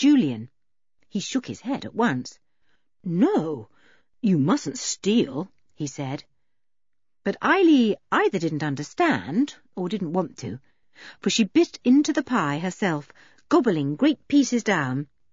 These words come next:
and then put it on the floor for the animals to finish, which they were very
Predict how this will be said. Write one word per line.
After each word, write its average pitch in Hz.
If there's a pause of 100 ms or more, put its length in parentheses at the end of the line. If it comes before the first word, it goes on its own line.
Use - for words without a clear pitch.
(120)
and 156
then 156 (360)
put 311
it 240
on 233
the 240
floor 262
for -
the 180
animals 214
to -
finish, 160 (300)
which -
they 147
were 135
very 180